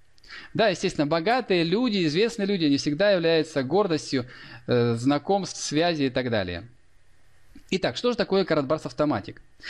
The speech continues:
Это автоматизированная маркетинговая система, которая позволяет каждому из вас очень просто, эффективно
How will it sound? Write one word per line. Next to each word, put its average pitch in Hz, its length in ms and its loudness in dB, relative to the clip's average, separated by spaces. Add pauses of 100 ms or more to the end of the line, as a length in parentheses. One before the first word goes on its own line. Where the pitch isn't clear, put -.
(220)
Это 233 220 0
автоматизированная 202 960 0
маркетинговая 185 640 0
система, 185 540 -2
которая 151 280 0
позволяет 185 580 0
каждому 175 500 0
из 165 100 -4
вас 220 340 0
очень 240 360 0
просто, 214 520 0
эффективно 180 720 -2